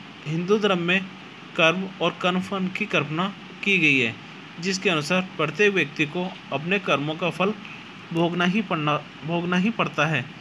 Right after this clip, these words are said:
इस प्रकार संक्षेप में हम कह सकते हैं कि सामाजिक व्यवस्था के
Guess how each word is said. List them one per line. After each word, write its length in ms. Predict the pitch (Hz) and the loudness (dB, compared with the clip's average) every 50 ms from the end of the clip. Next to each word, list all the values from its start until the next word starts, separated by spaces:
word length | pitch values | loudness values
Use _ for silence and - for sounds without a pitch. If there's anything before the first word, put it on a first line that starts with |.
| - - - - - - - - - - - - - - - - - - | -16 -16 -16 -16 -16 -16 -16 -16 -16 -16 -16 -16 -16 -16 -16 -14 -6 -4
इस 100 | 180 180 | -4 -2
प्रकार 440 | - 190 185 165 - 170 175 185 185 | 2 2 0 2 4 4 4 4 2
संक्षेप 760 | 185 - - - - - - - 160 156 160 - - 196 196 190 | 0 -4 -4 -4 -4 -4 -4 -2 -4 -4 -4 0 0 0 0 0
में 180 | 214 202 196 | -2 0 0
हम 140 | 196 190 185 | 0 -2 0
कह 160 | - 190 202 | 2 2 2
सकते 320 | 202 - 196 185 - 165 160 | 4 2 -2 -2 -2 0 0
हैं 260 | 165 175 190 185 185 | 2 2 0 -2 -4
कि 120 | - 190 | -8 -8
सामाजिक 600 | - - 180 156 139 143 156 165 175 220 214 208 | -4 -2 0 0 2 2 2 2 0 -2 -4 -2
व्यवस्था 540 | 190 170 156 143 - - - - - 190 196 | 0 0 0 -2 -2 -6 -8 -2 0 0 0
के 260 | 196 190 190 156 170 | 2 2 2 2 2